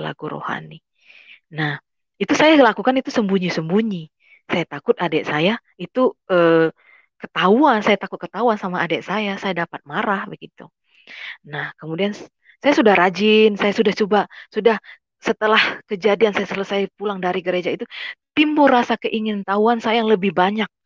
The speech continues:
tentang Tuhan Yesus Kristus. Saya lebih pingin tahu lagi, tahu lagi, tahu lagi. Ya,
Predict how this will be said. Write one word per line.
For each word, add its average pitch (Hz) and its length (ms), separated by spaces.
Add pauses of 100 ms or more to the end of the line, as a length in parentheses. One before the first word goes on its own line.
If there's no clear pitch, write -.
(300)
tentang 180 480 (280)
Tuhan 160 260
Yesus 170 360
Kristus. - 560 (560)
Saya 190 260
lebih 180 280
pingin 190 320
tahu 226 320
lagi, 214 320
tahu 170 400
lagi, 240 320
tahu 214 280
lagi. 170 320 (600)
Ya, 175 160